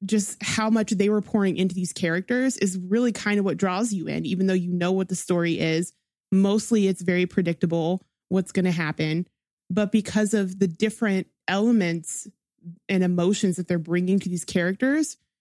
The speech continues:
you're seeing it in a different way. At least I was, you know, so I, I think that that really was a benefit for this movie.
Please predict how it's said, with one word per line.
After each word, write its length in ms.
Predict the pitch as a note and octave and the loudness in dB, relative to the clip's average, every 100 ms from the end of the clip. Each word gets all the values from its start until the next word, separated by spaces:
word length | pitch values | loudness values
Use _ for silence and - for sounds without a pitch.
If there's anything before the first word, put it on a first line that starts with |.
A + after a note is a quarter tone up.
| _ _ | _ _
you're 120 | A#3 | 0
seeing 260 | A#3+ D#4 C#4 | 4 4 4
it 40 | |
in 80 | A#3 | 4
a 60 | A#3+ | 2
different 340 | A#3+ A#3 F#3+ | 2 2 2
way. 500 | F3 F3+ A3 - F3 _ - | 2 0 0 -2 -4 _ -4
At 140 | F#3+ F#3 | 0 2
least 220 | F#3+ - | 2 0
I 160 | F3+ | 0
was, 440 | G#3 D#3 - F#3+ - | 0 0 -2 -6 -4
you 120 | F#3 E3+ | 0 0
know, 160 | D#3 | 0
so 440 | E3+ G#3 F3 E3+ - | -2 -2 0 -2 -4
I, 240 | F3+ F3 E3+ | -4 -4 -4
I 120 | F3+ | -4
think 260 | E3 G3 F3+ | -2 0 -2
that 160 | E3 F3+ | -6 -4
that 280 | E3+ E3 - | -2 -4 -4
really 280 | F#3 F#3 | 0 2
was 160 | F3 F3+ | 2 -2
a 40 | |
benefit 580 | D#3+ F3 F#3+ - E3+ - | -2 -2 0 -2 -4 -4
for 140 | - F3 | 0 0
this 240 | E3+ - | 0 2
movie. 480 | F#3 G#3+ E3 F3 | 2 2 2 0